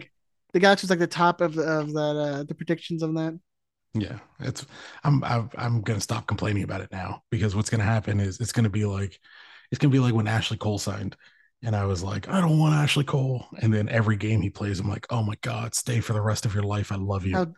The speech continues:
Speaker 1: how dare we sign arguably the best player that's ever played for the, <laughs> the
Speaker 2: Literally.
Speaker 1: game?
Speaker 2: Literally. This, this is the thing. This is the thing with Ronaldo. That's not a crazy statement.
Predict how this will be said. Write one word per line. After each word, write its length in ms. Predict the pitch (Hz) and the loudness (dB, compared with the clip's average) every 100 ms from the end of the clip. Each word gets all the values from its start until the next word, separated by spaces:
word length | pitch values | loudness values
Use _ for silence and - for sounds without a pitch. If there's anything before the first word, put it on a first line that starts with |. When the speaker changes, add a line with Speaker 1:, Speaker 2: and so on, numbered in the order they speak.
| - - - | -20 -20 -4
Speaker 1:
how 140 | 185 | -2
dare 280 | 160 185 190 | 4 6 6
we 140 | 180 | 6
sign 600 | 175 - 170 160 160 160 - _ _ _ - | 4 2 2 2 2 0 -4 _ _ _ 2
arguably 460 | 175 170 165 165 | 4 4 2 2
the 80 | 156 | 0
best 280 | 147 170 - | 0 0 2
player 160 | 170 | 0
that's 160 | 160 147 | 0 -2
ever 220 | - 165 160 | -4 -2 -2
played 280 | - 160 | 0 0
for 180 | 156 160 | 0 -2
the, 200 | 147 151 143 - | -2 -4 -6 -16
<laughs> 200 | - - | -18 -12
the 60 | - | -4
Speaker 2:
Literally. 520 | 127 123 123 185 165 | 2 2 4 4 4
Speaker 1:
game? 100 | 170 - - - - - - | -2 -6 -10 -20 -10 -4 -2
Speaker 2:
Literally. 320 | 127 156 - - - - _ - | 2 2 2 -4 -12 -14 _ 0
This, 320 | 180 - - - _ - - | 2 2 -4 -20 _ -8 0
this 180 | 156 | 2
is 100 | 156 | 2
the 100 | 127 | 2
thing. 360 | 143 131 113 107 - | 2 2 4 2 4
This 180 | 139 143 | 4 6
is 160 | 123 | 4
the 80 | 123 | 2
thing 220 | - 123 | 2 4
with 140 | 117 104 | 4 4
Ronaldo. 500 | 110 104 104 104 101 _ _ _ _ _ _ _ _ | 4 4 2 -2 -8 _ _ _ _ _ _ _ _
That's 220 | - 131 - | -2 0 4
not 160 | 147 | 4
a 40 | 123 | 4
crazy 440 | - 127 123 104 | 0 2 4 4
statement. 560 | 98 - 107 92 - | 0 -2 -4 -6 -8